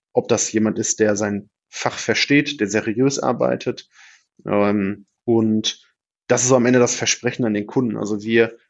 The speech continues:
garantieren dem Sicherheit. Der weiß ganz genau, was er bei uns bekommt und hat halt nicht mehr diese Ungewissheit, die er bisher im Markt hatte, ne? Also der findet bestimmt, wenn er lang genug sucht, einen, der das für ein paar Mark weniger macht.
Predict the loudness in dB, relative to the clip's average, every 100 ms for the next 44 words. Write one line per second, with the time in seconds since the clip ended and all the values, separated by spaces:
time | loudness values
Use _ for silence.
0 | _ _ -2 0 2 -2 -2 -6 0 2
1 | 4 2 2 -2 -2 -2 -2 -4 0 2
2 | 2 0 0 0 0 0 -2 0 0 2
3 | 2 2 2 0 -4 -6 0 2 0 0
4 | -2 -4 -4 -6 -4 -6 -4 -2 0 0
5 | 0 -2 -2 -2 0 0 0 -2 -2 0
6 | 0 0 -2 -4 -10 -8 -4 0 0 -2
7 | -10 -20 -2 -2 0 0 0 0 0 0
8 | 0 2 4 2 2 0 0 -2 -6 -2
9 | 2 2 2 2 2 -2 -6 -6 -4 -2
10 | -2 -2 -4 -4 -2 0 0 -2 -4 -6
11 | -18